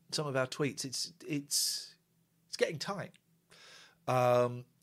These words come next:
you know, w-, we've had a lot of people drop off this month, and it, it's kind of a continuing downward trend, and it's getting tight.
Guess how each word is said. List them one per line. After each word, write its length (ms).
you 100
know, 200
w-, 280
we've 160
had 120
a 40
lot 140
of 60
people 260
drop 240
off 160
this 180
month, 220
and 480
it, 180
it's 160
kind 160
of 80
a 40
continuing 540
downward 440
trend, 260
and 80
it's 80
getting 240
tight. 280